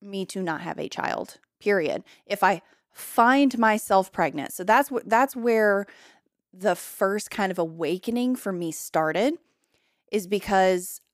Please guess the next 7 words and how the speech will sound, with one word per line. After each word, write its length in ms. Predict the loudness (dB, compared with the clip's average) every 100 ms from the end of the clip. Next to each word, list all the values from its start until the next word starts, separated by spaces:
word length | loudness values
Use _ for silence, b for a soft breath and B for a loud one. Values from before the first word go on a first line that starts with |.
| _
I 760 | -2 2 4 4 4 2 -2 -8 _ _ _
was 240 | -4 -4
told, 460 | 2 6 8 8 2
you 100 | 0
know, 320 | 2 2 0 -4
with 300 | -6 -6 -2
pro-choice, 1000 | 4 4 4 0 0 0 0 -4 -10